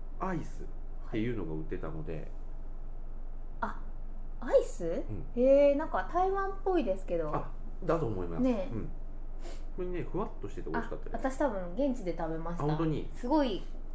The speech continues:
Speaker 2: 口どけですよね。
Speaker 1: ね。
Speaker 2: ふわふわの。
Speaker 1: 現地でもそんなないっつってましたね。
Speaker 2: あ、そうなんだ。
Speaker 1: うん。あと、あの、その五千円の福袋買ってきたら、
Speaker 2: はいはい。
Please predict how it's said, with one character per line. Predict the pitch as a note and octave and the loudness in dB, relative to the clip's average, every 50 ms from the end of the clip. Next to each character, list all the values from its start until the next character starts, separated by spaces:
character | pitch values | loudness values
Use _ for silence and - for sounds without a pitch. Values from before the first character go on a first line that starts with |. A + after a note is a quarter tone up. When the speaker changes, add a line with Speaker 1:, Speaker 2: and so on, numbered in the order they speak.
| - | -4
Speaker 2:
口 | - - - G#3 F#3 | -4 -4 -2 2 2
ど | G3+ F#3+ | 2 6
け | - B3+ | 6 6
で | - - - | 6 6 4
す | - - | 4 2
よ | E3 - | 0 0
ね。 | - - - D3+ D#3 - | 0 -2 -2 -2 -2 -2
Speaker 1:
ね。 | - A2 A#2+ B2 - - - - - - - - - - - - | 0 0 0 0 0 -4 -4 -4 -6 -6 -6 -4 -6 -6 -4 -4
Speaker 2:
ふ | - G3+ | -2 -2
わ | F3+ F3+ - - - | -2 -2 -2 -4 -2
ふ | F#3+ | 0
わ | F3 E3 F3 | 0 0 0
の。 | E3+ D#3+ - - - | -2 -2 -4 -4 -2
Speaker 1:
現 | - C4+ F#4+ G#4 G#4+ | 0 0 0 0 0
地 | - B3 | 0 0
で | D3 | 0
も | A2 G#2+ G#2+ | 0 -2 -2
そ | - - B3 | -2 -2 0
ん | C#4+ D#4+ | 2 2
な | D#4+ D#4+ | 4 4
な | D#4 D#4+ D4 | 4 2 0
い | - | 0
っ | - | -2
つ | - - | -4 -4
っ | |
て | - - - F4 E4 | -2 -2 -2 -2 -2
ま | D#4+ | -4
し | - - | -4 -4
た | D#3 | -4
ね。 | D#3 D#3+ - - | -4 -2 -2 -2
Speaker 2:
あ、 | A3+ A3 - - - - - | -2 -2 -2 -4 -4 -4 -4
そ | - E4+ D#4+ | -2 2 4
う | C#4 | 6
な | A#3+ G#3 | 6 4
ん | F#3+ F3+ E3+ | 2 0 -2
だ。 | D#3+ | -2
Speaker 1:
う | D#3 | -2
ん。 | D#3 - - A2+ G#2 F2+ - - - - - - - - - - - - - - - - - | -4 -4 -4 -4 -4 -4 -4 -4 -4 -4 -4 -4 -4 -4 -2 -2 -2 -2 -2 -4 -4 -4 -4
あ | A2 - | -4 -2
と、 | - F2+ D2+ D2 | -2 -2 0 0
あ | E2 | -2
の、 | D#2+ D2+ D2 - - - - - - - - - - - - - - - - - - - - - - | -2 -4 -4 -4 -6 -6 -6 -6 -6 -6 -4 -4 -4 -4 -6 -6 -4 -4 -4 -4 -4 -4 -4 -4 -4
そ | F2 | -4
の | E2 | -4
五 | D#2+ - G2+ G#2+ | -4 -4 -2 0
千 | B2+ D#3 D#3 | 0 2 2
円 | D#3 D3+ | 2 0
の | D3 | -2
福 | C#3 - D#3+ | -4 -4 -4
袋 | D3+ D3+ D#3 - - | -2 -2 -2 -2 -4
買 | - D#3+ | -4 -6
っ | - | -6
て | - - | -6 -6
き | - - | -6 -4
た | - - | -6 -4
ら、 | - - | -4 -2
Speaker 2:
は | G3 F#3+ F#3+ | -2 -2 -2
い | |
は | F#3 E3+ | -2 -4
い。 | - - - | -4 -4 -4